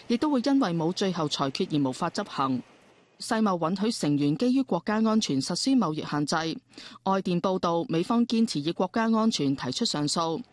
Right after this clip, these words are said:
美國駐世貿大使就強調，美國唔會就關鍵嘅安全決定向世貿小組屈服。無線電視記者楊潔儀報道。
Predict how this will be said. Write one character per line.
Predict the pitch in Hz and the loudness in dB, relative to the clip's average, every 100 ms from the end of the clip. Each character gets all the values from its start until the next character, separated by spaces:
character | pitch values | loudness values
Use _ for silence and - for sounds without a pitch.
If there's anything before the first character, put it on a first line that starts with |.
| - - - | -20 -20 -6
美 | 165 226 | -2 0
國 | 269 - | 0 0
駐 | 247 | -2
世 | - | 0
貿 | 220 196 170 | 0 2 0
大 | 147 160 | -2 -4
使 | - | -4
就 | 175 143 | -4 -4
強 | - 131 | -4 -2
調， | 165 165 - - - | 0 0 -4 -10 -4
美 | 180 247 | 0 2
國 | 277 - | 0 0
唔 | 165 160 | 0 2
會 | 233 | 0
就 | 226 | -2
關 | 196 285 294 | 0 2 2
鍵 | 202 170 | 0 -2
嘅 | 180 208 | -2 0
安 | 233 | 0
全 | - - | -2 -4
決 | 170 | -2
定 | 165 156 151 | -2 -2 -2
向 | 185 214 | -4 -4
世 | 196 202 | -2 0
貿 | 185 156 | 0 0
小 | 151 139 | 0 -2
組 | 170 156 196 | -2 -2 -2
屈 | - | -2
服。 | 151 139 - - - - - - - - - | -2 -2 -8 -20 -20 -20 -20 -20 -20 -14 0
無 | 185 | 0
線 | 190 269 247 | 2 2 2
電 | 220 180 | 2 0
視 | - | -2
記 | 190 | -2
者 | 175 | -2
楊 | 139 156 214 - - 202 | -2 -2 -2 -6 0 0
潔 | 214 254 | 2 0
儀 | 151 143 | 0 0
報 | 156 | 0
道。 | 160 147 139 | 0 -2 -2